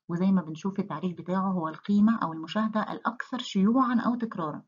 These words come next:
يعني أكتر قيمة بتتكرر في المشاهدات بنسميها منوال. طبعًا ده زي ما قلنا في البداية إن إحنا معانا هنا البيانات الخام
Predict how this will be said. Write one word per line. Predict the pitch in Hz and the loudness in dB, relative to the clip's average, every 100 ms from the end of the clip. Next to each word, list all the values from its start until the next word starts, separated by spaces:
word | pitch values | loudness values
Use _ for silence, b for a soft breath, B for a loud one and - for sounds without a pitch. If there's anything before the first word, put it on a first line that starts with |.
| _ | _
يعني | - 151 - | -14 -12 -2
أكتر | - - - 170 160 | -2 -4 -12 -10 -10
قيمة | - 226 185 - | -4 0 0 -4
بتتكرر | 160 - 226 185 | -12 -6 -2 -2
في | - | 0
المشاهدات | 202 196 214 208 262 262 | 0 0 0 0 -2 -2
بنسميها | 208 208 202 226 208 | -2 0 4 4 4
منوال. | 165 - - _ _ _ _ _ _ _ _ _ _ 165 | 2 -4 -10 _ _ _ _ _ _ _ _ _ _ -4
طبعًا | 156 156 160 | -2 -2 -6
ده | 170 170 | -8 -8
زي | 170 | -6
ما | 170 143 | -6 0
قلنا | 185 196 | 2 2
في | 196 | 0
البداية | 151 156 180 208 | -6 -4 0 2
إن | 190 | 2
إحنا | 185 160 | 0 -6
معانا | 156 185 185 180 | -4 0 2 0
هنا | 175 | -2
البيانات | 156 156 165 202 208 | -4 -6 -2 -2 0
الخام | 202 202 247 196 170 | -4 -2 0 0 -2